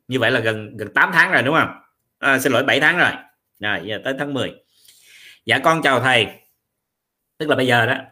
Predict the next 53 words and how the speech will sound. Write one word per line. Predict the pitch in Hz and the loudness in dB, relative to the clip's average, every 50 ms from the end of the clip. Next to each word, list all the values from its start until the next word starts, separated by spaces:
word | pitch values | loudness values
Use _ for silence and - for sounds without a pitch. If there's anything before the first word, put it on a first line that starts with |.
| _ | _
sau | - - - 143 143 143 | -8 -2 0 2 4 4
bảy | 123 113 131 | 4 2 2
tháng | 143 156 165 165 | 2 0 -2 0
tu | 139 143 143 135 131 | 0 2 2 2 2
rồi | 123 117 110 | 0 -2 -2
ha, | 117 135 135 | -2 -2 -2
ở | 117 98 107 117 | -2 -2 -4 -4
trong | 117 131 131 | -6 -4 -4
làng | 123 107 107 107 | -4 -4 -4 -4
là | 104 | -6
tu | 101 120 123 | -8 -8 -8
xong | 120 123 117 123 | -6 -6 -6 -4
hết | 131 127 | -6 -6
rồi. | 123 98 - - _ _ _ _ - _ _ _ _ _ _ _ _ - | -8 -10 -12 -14 _ _ _ _ -20 _ _ _ _ _ _ _ _ -4
Bây | 113 117 | 0 2
giờ | 110 110 107 | 2 2 2
cô | 113 117 131 | 2 2 2
gửi, | 123 113 113 117 120 117 | 4 4 2 2 0 -2
cô | - 113 | -2 -2
nhắn | 123 135 139 143 | -2 -2 -2 -2
tin: | 135 127 120 110 98 110 | -2 -2 -2 -4 -6 -4
"Dạ, | 107 110 110 117 127 - - | 0 0 2 2 0 -2 -2
con | - 143 147 | -2 0 2
chào | 135 127 120 | 2 2 2
thầy, | 120 120 117 104 95 - - - | 2 2 2 2 0 -4 -6 -2
con | - 139 143 143 139 | 0 0 0 2 0
rất | 147 190 - - | 0 0 0 0
mong | 151 151 147 143 131 | 0 0 0 0 0
thầy | 139 117 110 104 | 0 0 0 2
giải | 104 110 131 | 2 2 2
đáp | 139 165 - - - | 2 0 -2 -2 -4
giúp | 190 196 - | -6 -6 0
con | - 139 139 139 | 0 0 2 2
với | 139 160 147 | 2 2 2
ạ. | 113 101 101 101 - - | 4 4 2 0 -2 -4
Hiện | 98 113 113 113 113 123 131 131 | -2 2 2 4 4 2 0 0
con | 143 143 143 143 143 139 - - _ | 0 0 2 0 -2 -6 -10 -14 _
hay | _ _ - - 147 151 151 147 143 | _ _ -4 0 4 6 6 6 6
lên | 147 147 147 151 143 143 143 | 6 4 4 4 2 2 0
bàn | 131 120 110 104 98 | -2 -2 -2 -2 -4
thờ | 107 107 107 | -6 -4 -4
Gia | 101 101 120 131 135 | -4 -2 -2 -4 -2
Tiên | 135 139 143 143 135 131 131 | 0 2 2 2 2 0 -2
để | 127 120 | -2 -2
lễ | 127 113 104 120 | -2 0 0 0
Phật, | 117 120 107 95 - - - - _ _ _ _ _ _ _ _ - | 2 0 0 0 -4 -10 -20 -20 _ _ _ _ _ _ _ _ -2
nhưng | 147 160 165 165 156 143 | 0 0 0 0 2 2
bố | 147 165 202 214 - | 4 4 4 4 2
chồng | 151 127 120 110 98 | 0 -2 -2 0 0
con | 139 143 143 139 139 135 | 2 2 2 0 -2 -4
cứ | 175 180 | -6 -6
hay | 170 139 165 156 147 147 147 | -4 -2 0 0 0 0 0
nói | 147 147 156 175 202 - | 0 0 0 -2 -4 -6